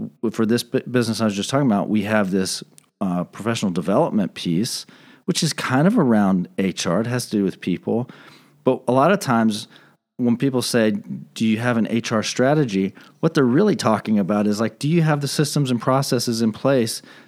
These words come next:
to consistently hire the people that you need and forecast when you're gonna need those people?"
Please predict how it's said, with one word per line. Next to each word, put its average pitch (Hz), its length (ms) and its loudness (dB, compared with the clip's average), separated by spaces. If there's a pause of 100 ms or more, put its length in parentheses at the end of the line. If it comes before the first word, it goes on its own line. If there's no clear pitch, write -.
to 123 100 0
consistently 120 600 -2
hire 117 280 2
the 110 100 0
people 117 340 -2
that 82 100 -4
you 107 120 2
need 120 240 4
and 101 160 0
forecast 107 680 -2
when 107 160 2
you're 104 120 2
gonna 107 140 2
need 131 220 2
those 117 200 0
people?" - 460 -10